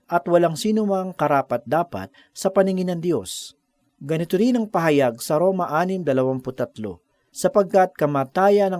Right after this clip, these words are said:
kabayaran ng kasalanan." Walang sinumang makapagsasabi na siya ay walang kasalanan,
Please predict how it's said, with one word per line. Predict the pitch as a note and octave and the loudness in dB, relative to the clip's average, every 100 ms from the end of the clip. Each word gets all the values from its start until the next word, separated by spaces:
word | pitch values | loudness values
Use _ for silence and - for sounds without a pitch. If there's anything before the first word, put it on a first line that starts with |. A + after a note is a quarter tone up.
| E3+ | -4
kabayaran | C#3 C#3+ C#3+ C#3 A#2 G2 - _ - | 0 2 4 2 -2 -6 -16 _ -12
ng | C3+ C#3+ | -8 -6
kasalanan." | C3+ - A#2 A2 G#2+ G#2 D#2 - _ _ _ _ | -6 -2 -2 -2 -4 -8 -10 -20 _ _ _ _
Walang | C#3 D#3 D3 | -2 0 -2
sinumang | C3 G#3 A3 F#3+ F#3 F#3 - _ _ - | -2 0 0 0 -2 -4 -12 _ _ -6
makapagsasabi | C#3+ D3+ C#3 - C3 A#2+ F3+ F#3 A#2 G2 _ _ - | -4 -2 -2 2 0 2 0 0 -2 -10 _ _ -4
na | G3+ | -2
siya | G3 A#3 G3 | 2 4 6
ay | |
walang | F3 E3 E3 | 4 2 0
kasalanan, | D3+ - B2+ C3 B2+ A#2+ | -4 -4 0 0 0 -2